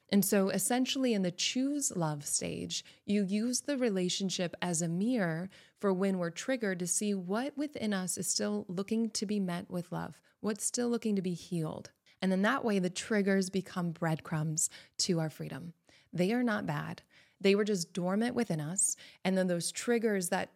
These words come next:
experience with our partner brings it up so that we can see it, we can heal, we can expand into greater levels of love. And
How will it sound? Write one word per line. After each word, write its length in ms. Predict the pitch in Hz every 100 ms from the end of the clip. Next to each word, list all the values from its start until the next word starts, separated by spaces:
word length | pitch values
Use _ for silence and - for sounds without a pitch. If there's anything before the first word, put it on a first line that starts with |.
| -
experience 680 | 190 - - 233 233 214 -
with 140 | 180
our 100 | 175
partner 340 | 165 - 240 185
brings 480 | 156 175 180 180 170
it 140 | 170
up 240 | 226 214
so 140 | - 190
that 180 | 180 185
we 100 | 175
can 220 | - 160
see 300 | - 247 247
it, 160 | 240 -
we 120 | 175
can 160 | 175
heal, 360 | 165 214 214 196
we 120 | 175
can 160 | 165 165
expand 800 | 160 - - 196 202 180 170 160 - - -
into 240 | 180 185
greater 480 | 165 175 170 180 175
levels 480 | 165 156 156 151 -
of 140 | 160 156
love. 340 | 160 - - - - - -
And 160 | 185